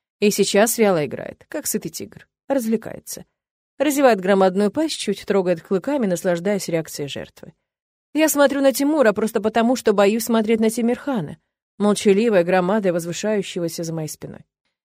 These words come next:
Если Тимур похож на тигра, то Тимирхан, он похож на буйвола, царя степей, которого боятся и обходят десятой дорогой все хищники, и тигры в том числе. «Да, Тимур Анварович», — кокетливо шевелится в лапах зверя Аня.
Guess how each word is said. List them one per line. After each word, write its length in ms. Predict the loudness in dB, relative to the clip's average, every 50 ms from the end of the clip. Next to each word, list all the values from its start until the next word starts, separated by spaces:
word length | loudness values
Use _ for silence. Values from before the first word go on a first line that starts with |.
| _ _
Если 260 | -2 -2 0 0 -2 -2
Тимур 300 | -2 0 0 0 2 2
похож 340 | 2 2 4 2 0 2
на 160 | 2 0 0 0
тигра, 340 | 0 -2 0 0 0 0
то 140 | 0 0 -2
Тимирхан, 560 | -2 0 0 0 -2 0 2 2 2 2 -2 -8 _ _ _ _ _ _ _ _ _ _ _ _ _
он 120 | -4 -2 0
похож 360 | 0 0 2 2 2 2 4
на 120 | 4 4
буйвола, 460 | 4 4 2 0 0 -2 -6 -10 -12 -14 _
царя 380 | -4 0 2 4 6 6 4 4
степей, 480 | 2 -2 -4 -4 -6 -8 -12 -14 -16 _ _ _ _ _ _
которого 400 | -6 -2 0 2 4 4 4 4
боятся 400 | 4 4 4 4 2 2 2 4
и 20 | 4
обходят 420 | 4 4 4 4 4 4 4 2
десятой 400 | 2 0 2 2 2 2 2 2
дорогой 360 | 4 4 4 4 4 2 0
все 160 | 0 0 -2 -4
хищники, 560 | -4 -4 -6 -6 -8 -12 -14 -16 -18 -20 -20 _ _ _ _ _ _
и 100 | -4 -4
тигры 320 | -2 0 -2 0 0 -2 -4
в 80 | -4
том 180 | -6 -8 -6 -6
числе. 400 | -8 -12 -12 -12 -12 -12 -14 -16 _ _ _ _ _ _ _ _ _ _ _ _ _ _ _
«Да, 240 | 0 2 4 4 4
Тимур 260 | 4 2 2 2 2
Анварович», — 580 | 2 2 2 2 0 0 -2 -4 -6 -8 -12 -14 _ _ _ _ _
кокетливо 540 | -10 -6 -4 -4 -4 -2 -2 -2 -2 -2 -4
шевелится 640 | -4 -4 -2 -2 0 0 0 -2 -2 -4 -4 -2
в 40 | 0
лапах 380 | 0 0 0 0 0 -2 -2
зверя 300 | -2 -4 -2 -2 -2 -2 -4
Аня. 320 | -6 -10 -12 -12 -16 -20